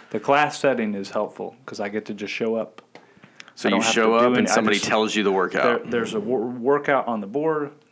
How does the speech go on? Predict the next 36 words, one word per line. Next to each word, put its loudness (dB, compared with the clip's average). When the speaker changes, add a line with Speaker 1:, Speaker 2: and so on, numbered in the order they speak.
Speaker 1:
There's -6
a -10
coach. 0
Speaker 2:
You 2
wanna 2
give 2
a 0
plug 0
to 2
your 2
gym? -2
Speaker 1:
Mad 0
Mare 2
CrossFit -2
in -6
Johns 2
Speaker 2:
Mm, -12
Speaker 1:
Creek. -2
Speaker 2:
I'm -2
sorry, 2
what? 0
Speaker 1:
Mad 0
Mare. -4
Speaker 2:
Mad 0
Mare? 0
Speaker 1:
M -2
A -2
R 0
E, -8
like -10
the -8
horse. -8
Speaker 2:
Okay, 0
not 0
like -2
the, -6